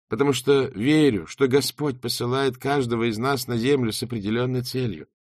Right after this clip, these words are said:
и Он послал меня сюда для того, чтобы..." "Шаяна!" — прервал ее Кельвин,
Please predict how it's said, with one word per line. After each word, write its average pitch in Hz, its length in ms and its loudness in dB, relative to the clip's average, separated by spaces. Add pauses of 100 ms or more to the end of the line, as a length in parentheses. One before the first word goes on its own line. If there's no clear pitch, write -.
и 127 40 4
Он 156 220 6
послал 165 400 2
меня 165 260 0
сюда 156 380 0
для 127 160 0
того, 147 300 2
чтобы..." 143 340 0
"Шаяна!" — 98 920 2 (560)
прервал 80 460 -4
ее 69 140 -12
Кельвин, 85 400 -6